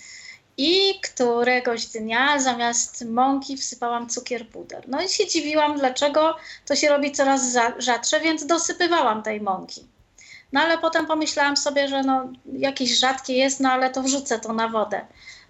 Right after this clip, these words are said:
No i jak spróbowałam, no to prawda, słodkie, ulepek.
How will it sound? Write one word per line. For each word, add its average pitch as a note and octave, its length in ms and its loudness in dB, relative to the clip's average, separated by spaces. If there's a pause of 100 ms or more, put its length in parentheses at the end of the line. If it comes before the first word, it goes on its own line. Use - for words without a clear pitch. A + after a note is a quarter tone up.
No E4 180 2
i F4 40 4
jak D4+ 220 0
spróbowałam, A#3 840 -2 (140)
no A#3+ 180 -14
to A#3+ 140 -12
prawda, A3+ 420 -6
słodkie, A#3+ 840 -2 (540)
ulepek. A3+ 680 0